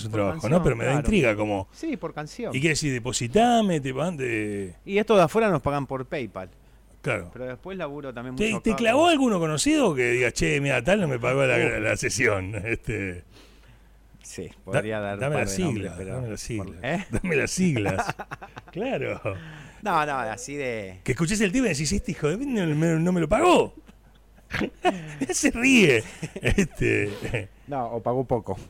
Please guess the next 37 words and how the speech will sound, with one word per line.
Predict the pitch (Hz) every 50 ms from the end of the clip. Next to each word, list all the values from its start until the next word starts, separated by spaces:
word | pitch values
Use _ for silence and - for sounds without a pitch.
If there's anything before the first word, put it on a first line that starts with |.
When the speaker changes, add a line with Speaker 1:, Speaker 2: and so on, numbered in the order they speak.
| - - -
Speaker 2:
puede | - 104 98
Speaker 1:
Cla-, | 87
Speaker 2:
ser | - - 101 95
también. | 92 95 95 95 98 98
Speaker 1:
claro, | 127 131 123 110 95 90 90
claro. | 95 117 107 -
Speaker 2:
Muy | 120 123 120
poco, | - - 101 98
Speaker 1:
Qué | 139 139
Speaker 2:
pero | 131 - - 135
Speaker 1:
corto, | 135 135 131 -
qué | 165 165
corto, | 185 190 214 220 214 208 190 -
qué | 165 160
corto | - 202 196 196 196 175
me | 151 139
quedé | 135 151 160 160
con | 151 147 -
Speaker 2:
<laughs> |
Speaker 1:
esto, | 190 175 156 135 - 104
¿no? | 107 120
Speaker 2:
Claro. | 135 120 113 104 95 95 95 - - - - -
Después, | 113 110 - 131
Speaker 1:
Claro. | 113 117 113
Speaker 2:
viste, | 117 120 - 110 104 101
ves | 95 101 113 110
que | - 107
tienen | 95 107 107 107 107 101 101 101 98 98 95 - 123 - - -
<laughs> | - - - - - -
pero | 135 135
Speaker 1:
Ocho | - -
millones | 143 139 127 123
Speaker 2:
bueno, | 156 - - -
Speaker 1:
de | 135
Speaker 2:
sí, | 131 131
Speaker 1:
reproducciones. | 127 123 127 127 127 123 127 127 117
Speaker 2:
claro. | 110 - 113 98 -